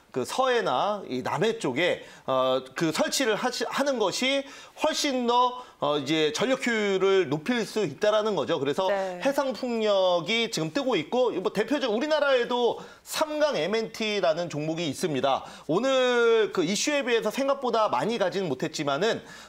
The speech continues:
Speaker 1: 어, 그래도 이제 대한전선은, 어, 이제 해상 전력 케이블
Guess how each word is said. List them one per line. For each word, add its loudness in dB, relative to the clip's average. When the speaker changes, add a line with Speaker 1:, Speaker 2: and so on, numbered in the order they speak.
Speaker 1:
어, 2
그래도 0
이제 -2
대한전선은, 2
어, 4
이제 0
해상 0
전력 -2
케이블 -2